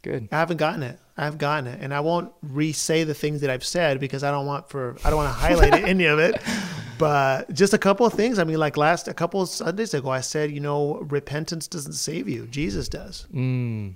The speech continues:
Speaker 2: You know?
Speaker 1: Yeah. There's nothing
Speaker 2: Right.
Speaker 1: wh-,
Speaker 2: You
Speaker 1: I don't,
Speaker 2: know?
Speaker 1: I don't
Speaker 2: But, but you can see how, how there can be pushback because, you know, it's a,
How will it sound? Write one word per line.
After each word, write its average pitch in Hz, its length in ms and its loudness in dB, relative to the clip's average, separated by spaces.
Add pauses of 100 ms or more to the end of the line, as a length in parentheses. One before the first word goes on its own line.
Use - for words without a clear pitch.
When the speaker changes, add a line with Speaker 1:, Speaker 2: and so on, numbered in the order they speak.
Speaker 2:
You 139 160 -4
know? 131 340 -6
Speaker 1:
Yeah. 147 320 -2 (1160)
There's 131 160 0
nothing 143 500 -2
Speaker 2:
Right. 147 420 0
Speaker 1:
wh-, 143 440 -4
Speaker 2:
You 165 120 2
Speaker 1:
I - 20 2
don't, - 20 2
Speaker 2:
know? 180 360 4
Speaker 1:
I 123 100 4
don't 135 280 -4 (380)
Speaker 2:
But, 185 260 6
but 175 80 4
you 185 100 2
can 185 140 2
see 220 260 0
how, 165 260 4
how 143 680 0
there 165 280 0
can 156 160 -2
be 143 80 -2
pushback 143 680 -2 (100)
because, 127 680 -4 (100)
you 135 160 -8
know, 123 300 -6
it's 175 340 -8
a, 139 80 -10